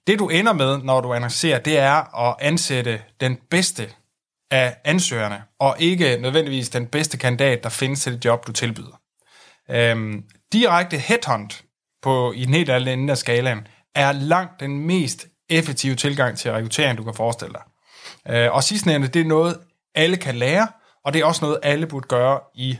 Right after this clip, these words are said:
langt højere grad. Nummer elleve. Rekruttering er en holdsport. Øh, det, jeg ofte ser, det er, at, øh,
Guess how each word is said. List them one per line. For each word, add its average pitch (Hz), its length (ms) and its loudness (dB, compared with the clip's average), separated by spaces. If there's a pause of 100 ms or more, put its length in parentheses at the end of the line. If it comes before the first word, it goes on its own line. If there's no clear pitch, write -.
(120)
langt 131 260 -2
højere 113 200 -2
grad. 110 260 -8 (1300)
Nummer 165 180 4
elleve. 220 380 2 (560)
Rekruttering 180 580 2
er 170 260 2
en 160 140 -4
holdsport. 127 760 -4 (760)
Øh, 123 340 2 (120)
det, 196 100 2
jeg 190 80 4
ofte 170 280 0
ser, 170 280 0
det 147 180 -2
er, 143 160 4
at, 120 500 -2
øh, 110 380 -8